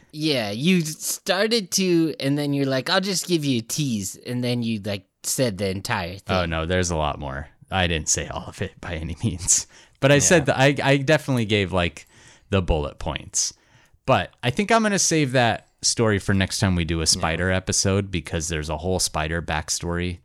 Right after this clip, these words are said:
Speaker 2: to why I developed <laughs> that really strange behavior.
Speaker 3: Didn't
Speaker 2: So
Speaker 3: John Wayne, when John Wayne died, didn't they find, like, forty pounds of compacted fecal matter? On a related, semi-related note to
Speaker 2: I
Speaker 3: what
Speaker 2: don't,
Speaker 3: your story
Speaker 2: I don't
Speaker 3: is
Speaker 2: know.
Speaker 3: gonna
Speaker 2: I
Speaker 3: be
Speaker 2: wouldn't be
Speaker 3: about.
Speaker 2: surprised.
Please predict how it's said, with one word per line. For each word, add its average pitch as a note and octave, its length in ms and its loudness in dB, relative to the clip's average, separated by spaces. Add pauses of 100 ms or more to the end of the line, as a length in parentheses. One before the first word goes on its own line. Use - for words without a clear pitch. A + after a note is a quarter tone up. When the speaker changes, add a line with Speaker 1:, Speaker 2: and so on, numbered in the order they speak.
Speaker 2:
to E2 140 -2
why D#2 260 -2
I D2+ 300 -2
developed D#2+ 540 -4
<laughs> - 0 -
that F2 260 -6 (440)
really F2 220 -6
strange - 460 -2
behavior. G2+ 580 0 (500)
Speaker 3:
Didn't C#3 140 4
Speaker 2:
So F2 280 4
Speaker 3:
John B2 360 0
Wayne, A2+ 340 0
when C3+ 280 0
John D#3 300 2
Wayne F#3 200 2
died, A2+ 380 0
didn't G#2+ 180 -2
they A2 120 -2
find, F#2 460 -4
like, F2+ 240 -8
forty G2 500 -4
pounds F2+ 500 -4
of F2 160 -12
compacted F#2 680 -8
fecal G2+ 380 -6
matter? G#2 440 -4 (120)
On C#3+ 140 2
a D3+ 60 4
related, A#2+ 580 0 (100)
semi-related F2+ 840 -2
note F2 340 -10
to A2+ 80 -4
Speaker 2:
I G2 40 -2
Speaker 3:
what F#2+ 80 -2
Speaker 2:
don't, F#2 140 -8 (100)
Speaker 3:
your G#2 160 -4
story F#2 260 -2
Speaker 2:
I E2 120 -2
don't D#2+ 100 -4
Speaker 3:
is D2 80 -4
Speaker 2:
know. D2 60 -6
Speaker 3:
gonna D2 200 -6
Speaker 2:
I F2 80 0
Speaker 3:
be F2+ 60 2
Speaker 2:
wouldn't G#2 200 2
be F2 80 -2
Speaker 3:
about. E2 80 -2
Speaker 2:
surprised. D2+ 720 -6